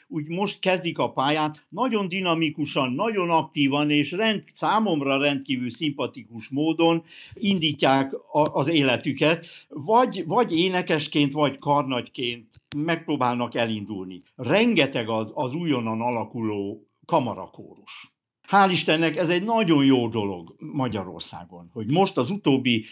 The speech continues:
tíz-tizenöt évben nagyon sok f-, fiatal kórus jött létre. Ö, hogy aztán ezeknek az egymáshoz való kapcsolódása, erre, erre gondot kéne fordítani, hogy, hogy, ö,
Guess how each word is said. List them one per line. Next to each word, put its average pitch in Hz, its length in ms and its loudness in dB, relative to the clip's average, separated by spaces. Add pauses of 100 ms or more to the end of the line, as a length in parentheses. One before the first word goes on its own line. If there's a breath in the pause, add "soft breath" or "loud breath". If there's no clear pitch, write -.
(200 loud breath)
tíz-tizenöt 131 760 2
évben 143 300 2
nagyon 170 440 4
sok - 420 -4
f-, - 640 -2
fiatal 117 460 2
kórus 110 600 -2
jött 123 420 0
létre. 92 520 -6 (360 loud breath)
Ö, 196 200 2
hogy 202 260 2
aztán 175 500 4
ezeknek 175 500 0
az 156 140 0
egymáshoz 202 680 0
való 160 380 2
kapcsolódása, 131 1160 -2 (220 loud breath)
erre, 175 300 -2
erre 185 160 -2
gondot 214 360 -4
kéne 156 400 -2
fordítani, 156 760 -2 (240 loud breath)
hogy, 151 300 2
hogy, 156 340 0
ö, 156 200 0